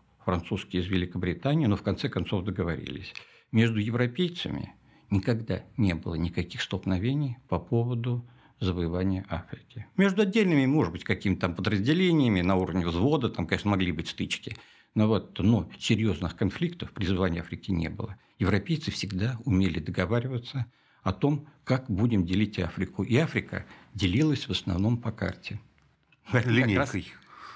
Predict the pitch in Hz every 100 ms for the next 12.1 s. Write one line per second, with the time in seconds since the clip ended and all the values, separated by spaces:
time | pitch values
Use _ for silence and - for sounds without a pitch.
0 | - _ _ _ - 131 - 135 98 82
1 | 147 - 123 110 98 127 180 151 - -
2 | 180 - - - 151 143 - - 160 -
3 | - 135 - - 135 - 71 - - _
4 | _ - - - 85 - _ _ - 95
5 | 95 101 95 95 147 - 101 95 90 90
6 | - 95 110 110 - 104 - 113 101 95
7 | - 95 82 90 90 101 95 87 - 92
8 | - - 90 _ _ _ _ _ _ _
9 | _ 165 214 214 214 208 220 214 208 208
10 | 147 156 - 190 190 196 - 190 190 190
11 | 196 202 175 165 190 160 151 160 147 127